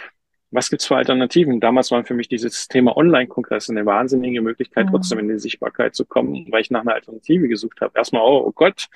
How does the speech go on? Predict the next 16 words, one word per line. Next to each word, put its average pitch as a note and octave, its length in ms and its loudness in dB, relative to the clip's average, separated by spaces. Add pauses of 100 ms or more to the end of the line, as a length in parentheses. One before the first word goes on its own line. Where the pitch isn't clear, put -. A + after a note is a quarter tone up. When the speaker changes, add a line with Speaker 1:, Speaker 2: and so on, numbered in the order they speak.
(540)
Speaker 1:
ähm, B2+ 420 4 (880)
was B2 180 0
ist A2+ 100 0
jetzt B2+ 180 0
noch C#3 120 2
möglich? C#3+ 400 2
Aber, A#2+ 220 2 (280)
ähm, B2+ 680 -2 (280)
deswegen, C3+ 840 -2 (1000)
ich - 120 -12
finde F#3 160 4
Speaker 2:
Mhm. E3 40 -8
Speaker 1:
Ziele G3+ 200 4
schon D3+ 240 2
gut. F3+ 280 2
Also B2+ 380 0